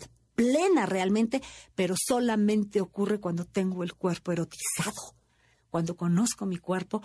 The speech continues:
yo sé cuál es mi participación y yo sé que yo me puedo dar el placer, pero elijo estar con el otro para entonces tener un intercambio y crear un nosotros.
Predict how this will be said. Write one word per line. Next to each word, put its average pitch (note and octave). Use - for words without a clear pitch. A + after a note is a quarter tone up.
yo F3
sé C4
cuál G#3+
es G3
mi G3+
participación E3+
y F3+
yo F3+
sé F3
que F#3+
yo F3+
me F3
puedo E3
dar D#3
el D#3
placer, F3
pero E3+
elijo F3+
estar F#3+
con F3
el D#3
otro G#3+
para E3+
entonces F3+
tener E3
un D#3
intercambio G3
y F3+
crear C#3
un B2+
nosotros. -